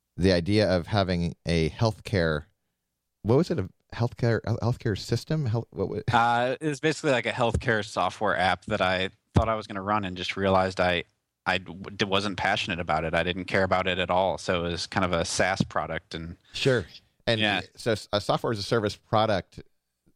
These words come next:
Speaker 1: i-, what I love about those models, again, from the business side, is it's subscription revenue streams that can build to something significant over time. So it wasn't enough in your mind that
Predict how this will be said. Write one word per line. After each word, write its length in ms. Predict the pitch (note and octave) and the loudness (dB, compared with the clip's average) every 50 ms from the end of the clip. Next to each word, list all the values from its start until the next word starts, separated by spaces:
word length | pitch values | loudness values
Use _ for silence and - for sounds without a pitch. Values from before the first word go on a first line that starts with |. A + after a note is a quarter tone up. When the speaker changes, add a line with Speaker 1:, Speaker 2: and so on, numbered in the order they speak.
| _ | _
Speaker 1:
i-, 60 | - F2 - | -14 -6 0
what 160 | G2+ G2+ G2 | 2 4 4
I 40 | G2 | 4
love 220 | G2 A2+ C#3+ E3 | 4 4 2 2
about 200 | D3+ A2+ G#2+ - | 2 0 0 0
those 180 | - G2 F2+ F#2 | 0 -2 -2 0
models, 540 | F#2 F2+ F2 F2+ F#2 F#2 G2 G#2+ - - - - | 0 2 2 2 0 0 -2 -4 -6 -12 -6 -2
again, 300 | - F2+ F2 - F#2 F2+ | -2 0 0 0 0 -2
from 120 | - - F2 | -2 -2 0
the 60 | E2+ | 0
business 260 | F#2+ G2+ - - F#2 | 2 0 0 -2 -4
side, 260 | - - E2 E2 E2 D#2+ | -2 0 0 0 2 0
is 320 | E2 E2 D#2+ - - - _ _ _ _ _ _ _ _ - | 0 -2 -2 -6 -12 -20 _ _ _ _ _ _ _ _ -2
it's 200 | E2+ E2+ - - | -2 -2 -2 -4
subscription 540 | - - G2 - - - - F2+ - F#2+ F2+ | -6 -6 -6 -4 0 0 0 0 0 0 2
revenue 320 | F#2+ G#2+ A2+ A2+ F#2+ E2 | 2 2 2 0 -2 -4
streams 540 | D#2+ - - D#2+ D2+ C#2+ C#2 D2 C#2+ - - | -6 -6 -6 -6 -6 -4 -6 -8 -8 -8 -2
that 320 | - F2 E2 D#2+ D2 - - | 0 2 2 0 -2 -4 -2
can 200 | - F#2 E2 E2 | 0 2 2 2
build 340 | - F2+ F2 F2 E2+ D#2 - - _ - | 2 2 2 2 0 -2 -6 -12 _ -4
to 120 | - E2 | -4 -2
something 340 | - - F#2 - - D#2+ D#2 | 0 0 -2 -2 -2 -4 -4
significant 520 | - - - - F#2 F#2 - - F2+ E2+ | -4 -4 -2 0 0 0 0 0 0 0
over 160 | E2 E2 E2 | 0 0 -2
time. 360 | E2 - - G#2+ G2+ F#2+ E2+ D#2+ | -2 0 0 2 2 2 0 0
So 220 | - - F#2 F2 - | 2 2 2 2 0
it 80 | - | 0
wasn't 420 | G2+ G2 G#2+ B2 C3 C3+ - B2 A2+ | 0 2 4 4 2 2 0 -2 -2
enough 320 | G2+ G2 F#2+ F#2+ A2 - A2+ | 0 2 2 0 0 0 -2
in 80 | A2 | -2
your 120 | A2 G#2+ G#2 | -2 0 2
mind 320 | G#2+ G2+ G#2 G#2+ G#2+ F#2+ | 2 2 2 2 4 4
that 200 | G2+ F#2 E2+ - | 4 2 2 0